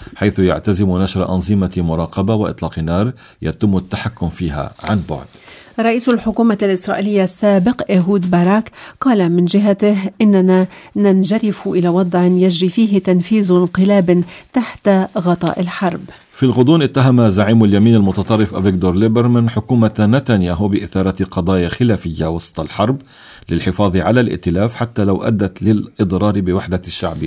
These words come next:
Speaker 1: والأمن.
Speaker 2: في ميدانيات غزة، سقط شهيدان وأصيب آخرون بعد أن استهدفت إسرائيل تجمعاً للمواطنين في محيط مستشفى كمال عدوان شمال القطاع.
Speaker 1: كما سقط أكثر من خمسة عشر فلسطينياً،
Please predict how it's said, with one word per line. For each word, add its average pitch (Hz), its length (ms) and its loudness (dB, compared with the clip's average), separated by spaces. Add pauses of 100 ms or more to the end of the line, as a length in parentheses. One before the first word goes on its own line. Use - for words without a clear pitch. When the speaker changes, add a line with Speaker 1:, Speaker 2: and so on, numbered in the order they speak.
(400)
Speaker 1:
والأمن. 98 460 -4 (420)
Speaker 2:
في 247 280 2
ميدانيات 208 640 0
غزة، 190 360 0
سقط 190 360 -2
شهيدان 196 580 2
وأصيب 190 420 0
آخرون 190 760 0 (300)
بعد 185 300 0
أن 185 140 0
استهدفت 202 680 -2
إسرائيل 196 500 2
تجمعاً 185 600 4
للمواطنين 185 1080 2 (200)
في 220 180 2
محيط 214 480 0
مستشفى 196 480 -2
كمال 190 420 2
عدوان 180 520 0 (220)
شمال 180 460 0
القطاع. 185 460 -4 (380)
Speaker 1:
كما 123 180 2
سقط 139 360 -2
أكثر 113 400 -2
من 101 160 0
خمسة 113 440 -2
عشر 98 440 0
فلسطينياً، 98 800 -2